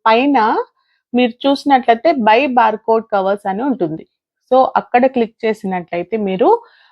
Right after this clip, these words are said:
Meesho సజెస్ట్ చేసిన కంపెనీస్‌కి అయితే వెళ్ళిపోతారు,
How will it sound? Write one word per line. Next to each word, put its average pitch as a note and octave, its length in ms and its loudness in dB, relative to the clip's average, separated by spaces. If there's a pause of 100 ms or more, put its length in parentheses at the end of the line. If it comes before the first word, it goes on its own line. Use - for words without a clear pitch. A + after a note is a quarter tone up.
(120)
Meesho F4 380 4
సజెస్ట్ B3 580 -2
చేసిన G#3+ 580 0 (360)
కంపెనీస్‌కి B3 640 0
అయితే G3+ 220 0
వెళ్ళిపోతారు, F#3+ 640 -2